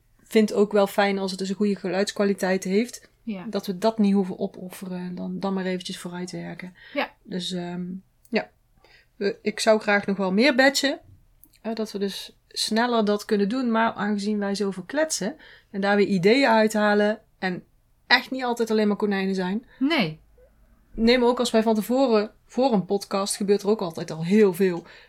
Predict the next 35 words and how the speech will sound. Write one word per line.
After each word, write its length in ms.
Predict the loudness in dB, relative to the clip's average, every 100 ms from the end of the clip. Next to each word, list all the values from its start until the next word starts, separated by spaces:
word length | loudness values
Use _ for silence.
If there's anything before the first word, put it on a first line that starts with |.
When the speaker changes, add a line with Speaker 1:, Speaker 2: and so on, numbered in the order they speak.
| -10
Speaker 1:
Dan 140 | -4
doen 120 | -2
we 120 | -2 2
inzichten 480 | 4 6 4 0
op 140 | -4 -4
voor 140 | -6
onszelf, 680 | -6 -4 0 0 2 -2 -6 -20 -20 _
eh, 200 | -12 -8
maar 220 | -4 -4 2
ook 400 | 2 2 -2 -4
hele 260 | 0 2
nieuwe 440 | 2 0 0 -2 -4 -12 _ _ _ -2
lesstof 600 | 2 4 4 2 0 0
voor 140 | -4
in 100 | -2
de 80 | -2
Inside 260 | -2 -4 -4
Out 120 | 0
Business 360 | 0 2 0 0
School. 440 | -2 -2 -2 -4
Of, 460 | -6 -4 -4 -4 -10
Speaker 2:
Ja. 80 | -10
Speaker 1:
eh, 240 | -8 -8
nou 200 | -8 -6 -4
ja, 100 | -4
dat 80 |
kan 140 | -4 -6
van 100 | -4
alles 340 | -4 -4 -4
zijn. 300 | -6 -6 -6 -8 _ _ _ _ _ _ _ _ _ _
Speaker 2:
Ja. 180 | -10 -10 _ -14
Speaker 1:
Dus 100 | -6
dat 200 | -6 -6
gebeurt 320 | -4 -4 -4
soms 440 | -4 -4 -4 -6